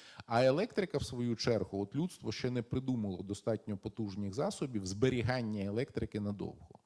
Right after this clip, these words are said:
Да, існують батарейки, існують різні типи, м, е, накопичувачів електрики, але з точки зору розмірів енергосистеми в цілому, це все ще,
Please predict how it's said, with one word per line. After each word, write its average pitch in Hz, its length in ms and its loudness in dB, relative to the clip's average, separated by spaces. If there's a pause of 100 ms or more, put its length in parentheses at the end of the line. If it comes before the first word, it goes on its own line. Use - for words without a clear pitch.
(240)
Да, 143 180 8
існують 151 560 2
батарейки, 110 760 0
існують 135 520 0
різні 120 380 0
типи, 110 440 -2 (440)
м, 107 260 0
е, 104 180 2
накопичувачів 107 1120 0 (720)
електрики, 127 580 2
але 110 200 4
з 123 60 -2
точки - 360 0
зору 117 320 6
розмірів 110 540 4
енергосистеми 110 840 2
в - 80 -4
цілому, 165 500 4
це - 160 2
все 151 320 2
ще, 110 560 4